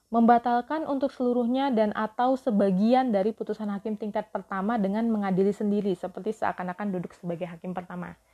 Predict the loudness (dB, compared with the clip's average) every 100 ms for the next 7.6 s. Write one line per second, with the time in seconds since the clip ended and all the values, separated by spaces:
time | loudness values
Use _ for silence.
0 | _ _ _ _ -2 4 8 8 8 4
1 | 4 2 -2 _ -12 -8 -6 -6 -2 0
2 | 2 2 -2 -2 0 0 0 0 0 0
3 | 0 0 2 2 2 2 2 2 0 -2
4 | -2 -2 -2 -2 -2 -4 -6 -4 -4 -2
5 | -2 0 0 -2 -2 -2 -2 -2 -2 -2
6 | -2 0 0 0 -2 -4 -8 -8 -12 -14
7 | _ _ _ 2 2 2